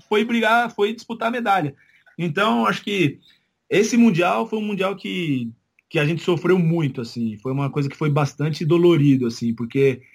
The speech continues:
era uma equipe com super talentos, é, tanto é que são jogadores que tão jogando muito bem hoje. É, a gente tinha, até, até particularmente, né, como eu tinha uma expectativa, é,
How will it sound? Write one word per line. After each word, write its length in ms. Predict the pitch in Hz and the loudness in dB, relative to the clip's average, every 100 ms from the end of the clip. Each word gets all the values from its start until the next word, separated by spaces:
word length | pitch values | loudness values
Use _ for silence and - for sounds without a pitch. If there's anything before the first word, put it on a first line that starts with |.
| _ _ _ | _ _ _
era 100 | 127 | 0
uma 120 | 151 | 2
equipe 600 | 151 160 165 175 160 139 - _ _ _ _ - | 0 0 -2 -2 -2 -4 -8 _ _ _ _ -6
com 240 | 165 170 | 0 0
super 420 | 143 - 202 208 190 | 0 0 2 2 2
talentos, 760 | 160 131 156 170 180 175 - _ | 0 0 -2 -4 -8 -10 -14 _
é, 280 | 113 113 113 | -8 -6 -6
tanto 220 | 127 139 | -4 -2
é 80 | 151 | -2
que 140 | 151 143 | -2 -2
são 200 | 156 139 | 0 2
jogadores 420 | 139 123 139 135 | 2 2 0 -2
que 100 | - | -4
tão 160 | 143 139 | 0 0
jogando 240 | 135 135 | 2 2
muito 240 | 139 139 | 2 0
bem 180 | 131 127 | 0 0
hoje. 480 | 120 139 156 160 170 _ _ _ _ | 2 2 2 -2 -6 _ _ _ _
É, 120 | 117 120 | -2 0
a 80 | 123 | 2
gente 200 | 147 - | 0 0
tinha, 340 | 175 165 151 | 0 2 2
até, 480 | 127 139 196 208 - _ | 0 0 -2 -2 -6 _
até 180 | 135 208 | -6 -4
particularmente, 760 | 214 208 - 185 151 135 139 135 | -2 -4 -2 0 0 0 -2 -4
né, 100 | 139 | -6
como 180 | 139 151 | -4 -2
eu 100 | 151 | -2
tinha 420 | - 156 151 131 - _ - | -2 -2 -2 -4 -8 _ 0
uma 120 | 139 | 0
expectativa, 1040 | 139 160 143 160 139 - 165 170 123 117 _ _ _ _ 113 | 2 0 -2 0 -2 -2 -2 -2 -2 -6 _ _ _ _ -6
é, 960 | 117 120 117 117 113 113 107 107 | -2 0 2 2 2 0 -2 -6